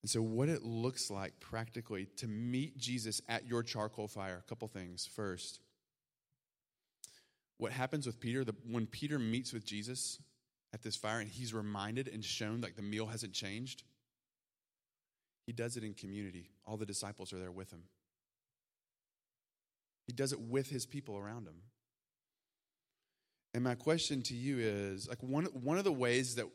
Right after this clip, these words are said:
God has given us to actually experience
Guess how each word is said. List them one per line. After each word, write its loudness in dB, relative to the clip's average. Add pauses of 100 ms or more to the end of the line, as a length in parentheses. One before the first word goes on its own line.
(260)
God 2
has -4
given -2
us -2
to -8
actually -2
experience -4